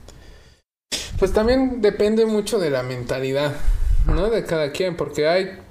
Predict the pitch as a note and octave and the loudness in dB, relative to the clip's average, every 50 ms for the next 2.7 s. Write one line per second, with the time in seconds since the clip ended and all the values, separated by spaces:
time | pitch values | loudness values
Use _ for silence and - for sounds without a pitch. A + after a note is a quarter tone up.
0 | - - - - E3 D3+ D3 C3+ B2+ C3 C3 - - - - - - - - - | -18 -14 -6 -4 -4 -2 -2 -4 -6 -6 -8 -10 -12 -14 -18 -20 -20 -20 -8 -4
1 | D3 C#3+ C#3+ C#3 C3+ B2+ B2 - - C#3+ C3+ C#3+ D3+ D#3+ D#3 E3+ E3 E3 - - | -2 -2 0 -2 -4 -4 -6 -6 -6 -4 -2 -2 -4 -2 -2 -2 -4 -4 -4 -4
2 | D#3+ D#3+ D#3+ D#3+ D#3 F3+ G3 F#3+ - F#3+ - - - - | 0 2 2 2 2 0 -6 -4 -6 -8 -8 -10 -14 -16